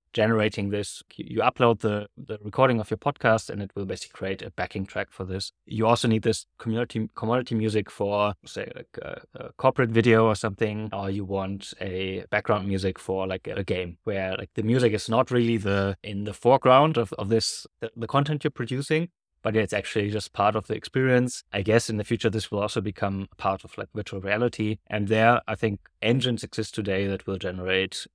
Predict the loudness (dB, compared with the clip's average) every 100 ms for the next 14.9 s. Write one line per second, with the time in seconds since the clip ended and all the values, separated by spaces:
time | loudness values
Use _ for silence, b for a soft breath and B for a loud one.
0 | -10 -4 0 0 -2 -4 -6 -10 _ -6
1 | -6 -6 -4 -4 -4 -8 -2 -2 0 0
2 | 4 4 4 0 0 -2 -4 -8 -14 -14
3 | -12 -2 -2 0 -2 0 -2 -4 -6 -8
4 | -6 -6 -4 -6 -6 -6 -6 -4 2 4
5 | 4 0 0 2 2 0 0 0 -2 0
6 | 0 -2 -4 _ _ -2 0 2 0 0
7 | -2 -4 -2 -2 -4 -8 -8 -6 -8 -8
8 | -10 -12 -16 -14 -14 -14 _ 0 4 8
9 | 10 8 6 0 0 2 2 -4 _ -10
10 | -4 -2 -4 -4 0 0 0 -2 4 6
11 | 6 6 4 4 2 0 -2 -6 -8 -10
12 | -8 -4 -2 -2 -6 -14 _ _ _ -6
13 | 0 0 0 -4 -4 -6 -6 -2 0 2
14 | 0 -6 -6 -2 0 0 -2 -4